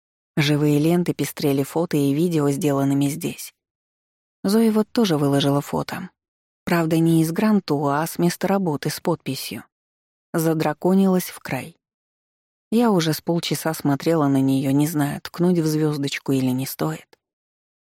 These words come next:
Потому что с ней мы не общались тоже. Вообще никак. Как выяснилось, не только я об этом думала, потому что забравшийся ко мне на колени Лар, прибежавший от Нии,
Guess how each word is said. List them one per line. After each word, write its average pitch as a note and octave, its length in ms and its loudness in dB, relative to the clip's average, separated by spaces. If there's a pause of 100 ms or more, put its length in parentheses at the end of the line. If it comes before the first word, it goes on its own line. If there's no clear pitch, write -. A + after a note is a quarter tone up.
(180)
Потому G3 300 2
что - 180 -2
с - 140 -4
ней F3+ 160 6
мы E3+ 140 6
не D#3 160 4
общались D3+ 520 -2
тоже. - 380 -10 (240)
Вообще - 500 -2 (180)
никак. - 520 -2 (1120)
Как F3+ 220 0
выяснилось, F#3 720 2
не E3+ 100 2
только G3+ 320 0
я F3+ 240 2
об D3+ 100 0
этом E3 320 2
думала, C#3 420 0 (200)
потому F#3+ 320 2
что - 180 0
забравшийся F3 680 -2
ко D#3 160 -2
мне F3 200 4
на E3 120 4
колени D3+ 420 2
Лар, E3 340 0 (220)
прибежавший D3 720 0
от C#3+ 120 -6
Нии, C#3 380 0